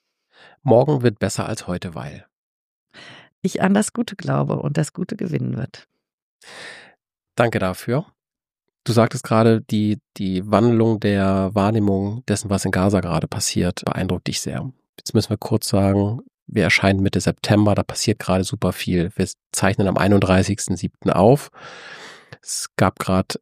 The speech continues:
Speaker 1: den Start von Luftbrücken, es wurde grad eine riesen Debatte gemacht. Es gibt jetzt, ich glaub, heute am einunddreißigsten war es Kanada, die nachgezogen sind, nachdem vorher schon Großbritannien beziehungsweise England und Frankreich gesagt haben, sie sind bereit, einen palästinensischen Staat an-,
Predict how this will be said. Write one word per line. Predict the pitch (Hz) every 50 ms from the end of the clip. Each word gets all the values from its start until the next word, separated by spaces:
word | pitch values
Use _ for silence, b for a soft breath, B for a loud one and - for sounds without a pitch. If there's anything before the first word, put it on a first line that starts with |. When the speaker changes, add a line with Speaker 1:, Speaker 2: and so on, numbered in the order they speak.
| _ -
Speaker 1:
den | 107 98 90
Start | - - - 92 90 -
von | - 95 92
Luftbrücken, | 110 117 - - _ - 123 127 - 131 135 135 139
es | 131 -
wurde | - 101 95 92
grad | 98 92 95
eine | 101 101
riesen | 95 104 95 92 92
Debatte | 90 90 - 104 110 - 113
gemacht. | 110 104 98 98 95 98 98 - -
Es | - - -
gibt | - 95 - _ - - -
jetzt, | - 101 - - - - - - _
ich | - -
glaub, | 101 - -
heute | - 104 104 104
am | 92
einunddreißigsten | - 92 104 95 - 101 107 113 - 98 98 92
war | 98 98
es | 92 - - -
Kanada, | - - 104 113 123 123 117 120 117 117
die | 117
nachgezogen | 110 110 113 110 - - - - - - 117 104 110 101
sind, | - 110 110 110 98
nachdem | 101 101 - - 107 98
vorher | - - 98 95 98
schon | 101 - 98 95 90 90 92 90
Großbritannien | - - 95 - - - - - 101 104 95
beziehungsweise | - - 82 - - - -
England | - 104 98 98 101 98 -
und | 85 90 - B B B B B B B B B B B
Frankreich | - - - 110 110 110 101 -
gesagt | 107 92 95 92 87 -
haben, | 101 95 92 92
sie | 90 92
sind | 85 92 92 85
bereit, | - 87 85 90 87 90 -
einen | 92
palästinensischen | - - 92 95 - - 95 90 - - - - -
Staat | - - 101 104 113 -
an-, | - 107